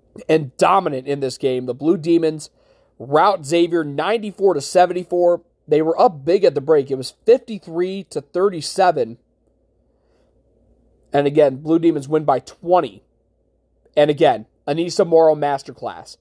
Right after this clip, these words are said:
Thirty-two points, fifteen rebounds,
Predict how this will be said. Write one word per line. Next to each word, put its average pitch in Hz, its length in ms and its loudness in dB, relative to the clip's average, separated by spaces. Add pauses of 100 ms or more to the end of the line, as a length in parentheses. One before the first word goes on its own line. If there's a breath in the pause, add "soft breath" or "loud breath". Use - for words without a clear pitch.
(500)
Thirty-two 247 440 2
points, 160 360 -2
fifteen 165 760 -4
rebounds, 156 680 0